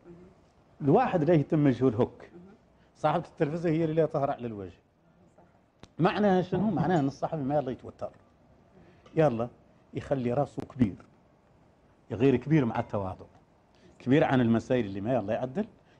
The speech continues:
يغير متواضع في نفس الوقت. هذه من نصايحي للشباب. المسألة الثانية، الثال-، ال-، الرابعة. المسألة الرابعة هو أنهم، آه، يعتبروا أنفاسهم طلاب علم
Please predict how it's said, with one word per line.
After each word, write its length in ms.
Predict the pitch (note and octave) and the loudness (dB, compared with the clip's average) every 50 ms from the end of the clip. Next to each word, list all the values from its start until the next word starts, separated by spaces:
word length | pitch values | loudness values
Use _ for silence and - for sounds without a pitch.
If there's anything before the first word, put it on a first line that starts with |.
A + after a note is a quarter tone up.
| - F#3 | -20 -18
يغير 240 | G#2 F2+ - A2+ G#2 | -12 -8 -6 -4 -4
متواضع 500 | G#2 G#2 - - F#2 F2+ G2+ G#2+ G#2+ G#2+ | -4 -4 -6 -8 -8 -6 -4 -4 -6 -6
في 180 | G#2 E2+ E2+ E2 | -10 -14 -14 -14
نفس 220 | E2 - - - | -16 -16 -18 -18
الوقت. 280 | F#2 D#2+ D#2 - - _ - - - _ - - - _ _ _ _ _ - | -18 -18 -20 -20 -20 _ -20 -20 -20 _ -20 -20 -20 _ _ _ _ _ -2
هذه 360 | A2 C3 C3+ C3 A2+ A2+ - - - | 0 2 2 4 2 0 0 -2 -2
من 140 | A#2 A2 G2+ | -2 -2 -2
نصايحي 440 | G#2 G2 - B2 A2+ G2+ - - G2+ | -2 -4 -2 -2 -2 -2 -4 -6 -10
للشباب. 420 | F#2 - - - F#2+ F2 F#2 F2 - - - - - - - D#3+ | -12 -6 -4 -4 -4 -4 -6 -8 -12 -16 -20 -20 -20 -10 0 2
المسألة 400 | E3 F3+ E3+ - - D3+ C3 C3 | 2 2 2 2 2 2 4 2
الثانية، 560 | B2 - - - D#3 D#3 C#3+ B2+ A#2 B2 - - - - _ _ | 2 2 2 2 4 6 6 6 6 4 2 -2 -14 -20 _ _
الثال-، 420 | - - - D#3+ D#3+ D3+ D#3 D#3 | -6 0 2 4 4 4 4 4
ال-، 180 | C#3+ C3+ B2 B2 | 2 2 4 4
الرابعة. 680 | A#2+ A#2 A2+ A#2 A#2+ C#3+ D3 D3 C3+ A#2+ - G#2 A2 - - _ _ _ - - - | 2 2 0 -2 0 2 2 4 4 2 0 -2 -4 -6 -8 _ _ _ -20 -6 -2
المسألة 320 | C3+ C3 - E3 D3+ C3 | -2 0 0 2 2 2
الرابعة 460 | B2 B2+ D3+ D#3+ C#3+ B2 A#2 G#2+ A2 - _ _ _ _ _ _ _ _ _ _ _ _ _ _ _ _ _ _ _ _ _ _ _ _ - - _ _ _ _ _ _ _ _ _ _ - | 2 2 2 2 2 0 0 -2 -4 -6 _ _ _ _ _ _ _ _ _ _ _ _ _ _ _ _ _ _ _ _ _ _ _ _ -20 -20 _ _ _ _ _ _ _ _ _ _ -12
هو 220 | A2 A2+ B2 C#3+ | -4 0 4 6
أنهم، 340 | C#3 C3+ A#2 A#2+ B2+ C3+ C3+ - - - _ _ _ _ _ _ _ - | 6 6 6 6 4 4 2 0 -6 -20 _ _ _ _ _ _ _ -2
آه، 680 | B2+ A#2+ A#2 G#2+ G2+ G2+ - - - - - - - - - _ _ _ _ _ _ _ _ - | 0 0 0 0 -2 -6 -8 -10 -12 -12 -14 -16 -18 -18 -20 _ _ _ _ _ _ _ _ 0
يعتبروا 680 | C#3+ D3 A#2+ - - G3 G3+ D#3 D#3+ D#3+ F3 - E3+ C#3+ | 2 2 2 2 2 2 4 4 4 4 2 2 2 0
أنفاسهم 440 | A#2 G#2+ D3+ D#3+ D#3 - - E3+ | 2 2 0 0 0 -2 -6 -8
طلاب 460 | D#3+ - D#3+ C3+ B2 B2+ B2+ B2 A2+ - - | -4 -2 0 2 4 4 4 2 2 0 -2
علم 220 | C#3 A#2 A2+ A2+ | -2 0 0 -2